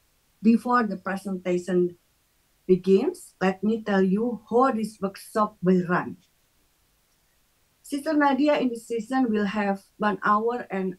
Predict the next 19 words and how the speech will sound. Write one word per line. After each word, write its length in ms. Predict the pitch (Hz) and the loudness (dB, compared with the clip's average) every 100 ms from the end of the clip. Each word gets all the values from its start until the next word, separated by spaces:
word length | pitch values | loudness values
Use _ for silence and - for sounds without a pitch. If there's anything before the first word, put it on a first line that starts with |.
| - | -4
a 100 | 190 | -4
half 400 | 190 180 262 - - | 0 0 -2 -6 -2
for 220 | 196 180 | 0 0
their 180 | 175 170 | -4 -8
presentation. 960 | - 170 - 175 160 175 - 240 392 508 _ _ _ _ _ _ _ _ _ _ _ _ _ _ _ _ - | -8 -10 -6 -4 -4 -4 2 4 4 0 _ _ _ _ _ _ _ _ _ _ _ _ _ _ _ _ 2
Following 540 | 233 247 240 226 214 | 6 8 6 4 2
that, 300 | 196 254 370 _ - | 2 2 -2 _ -4
we 160 | 202 | -2
will 180 | 185 233 | 0 0
have 320 | 269 226 220 214 | -2 -6 -8 -6
a 120 | 196 190 | -8 -8
question 560 | - 269 311 - 302 302 - | 0 2 2 0 -2 0 -2
and 160 | 202 - | -4 -2
answer 440 | 196 202 - 220 | -4 -4 -6 -4
session 760 | 214 - 247 254 - 214 269 294 _ _ _ _ _ - | -6 -4 -4 -4 -4 -2 -2 -6 _ _ _ _ _ -4
for 480 | 214 214 208 202 - | 2 2 2 -4 -12
approximately 1200 | 196 254 339 349 302 294 294 285 277 277 277 269 _ _ - | -12 -8 -8 -8 -6 -6 -4 -4 -2 -4 -6 -10 _ _ -4
thirty 380 | 349 349 294 262 | -2 0 -2 0
minutes. 380 | 208 180 156 | 4 4 2